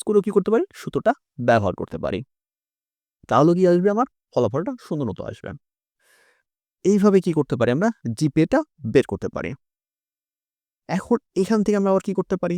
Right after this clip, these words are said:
যদি এটার আমরা অ্যাভারেজ টেনে দিই, যে ইকুয়াল অ্যাভারেজ, আমাদের যে এই ঘরগুলো আছে, সেগুলোকে সিলেক্ট করলাম, ইন্টারপ্রেস করলাম। দিলে তার কি আসতেছে? এই দুই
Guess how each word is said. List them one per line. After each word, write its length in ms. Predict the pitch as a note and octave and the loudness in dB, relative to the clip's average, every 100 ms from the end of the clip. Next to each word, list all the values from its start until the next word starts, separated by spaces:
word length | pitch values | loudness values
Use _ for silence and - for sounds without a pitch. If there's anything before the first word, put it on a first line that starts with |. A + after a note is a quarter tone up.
| F#3 D3 | -4 -4
যদি 120 | B2 | -2
এটার 180 | B2+ B2+ A#2+ | -2 0 0
আমরা 160 | A#2 D#3 - _ A#2+ | 0 -2 -6 _ 0
অ্যাভারেজ 460 | D3 D3 E3 C3 - | 0 2 0 0 -2
টেনে 220 | G2 E2 - | -6 -6 -8
দিই, 120 | - _ _ _ _ - | -12 _ _ _ _ -10
যে 100 | F#2+ - G#2 | -10 -8 -8
ইকুয়াল 440 | F#2+ - G#2+ B2+ G3+ G#3+ A2 | -8 -2 4 4 4 0 0
অ্যাভারেজ, 520 | B2+ D#3 C3 A2 D#3+ - - | 0 4 4 4 0 -4 -6
আমাদের 260 | F#2 F2 F2+ G#2 | -4 -2 -2 -4
যে 60 | - C#3 | -4 -2
এই 80 | D3+ C3+ | 0 2
ঘরগুলো 400 | G#2+ G#2 G2+ F#2+ F2+ | 2 2 2 0 0
আছে, 140 | F#2 D#3 | 0 -2
সেগুলোকে 280 | - G#2+ G2+ - | -2 -2 -2 -4
সিলেক্ট 260 | G#2+ G2 - | -2 -2 -4
করলাম, 280 | A2 A2 C#3 A3 - _ _ _ | -4 -2 -2 -4 -8 _ _ _
ইন্টারপ্রেস 420 | E3+ D#3+ B2 F2+ - | -4 -2 -2 -4 -10
করলাম। 220 | - - - _ _ _ _ _ _ - _ _ A2 | -14 -16 -18 _ _ _ _ _ _ -20 _ _ 0
দিলে 160 | D3 E3 E3 | 4 6 6
তার 100 | B2 - | 2 2
কি 60 | G#2+ | 2
আসতেছে? 420 | F#2 - A2 - F3 G#3+ _ _ _ _ _ _ - | 2 -4 -6 2 2 2 _ _ _ _ _ _ -2
এই 160 | F#3 F#3 D3 | 2 2 2
দুই 120 | B2 | 4